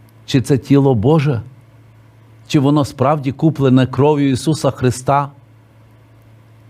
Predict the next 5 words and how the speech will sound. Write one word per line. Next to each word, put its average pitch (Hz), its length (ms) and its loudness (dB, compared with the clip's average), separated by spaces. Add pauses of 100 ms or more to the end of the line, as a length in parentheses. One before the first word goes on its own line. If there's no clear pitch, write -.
(540)
Чим 214 340 2
живе 190 420 4
тіло 135 500 0
це? 98 300 -10 (1400)
Євангелією? 190 1000 2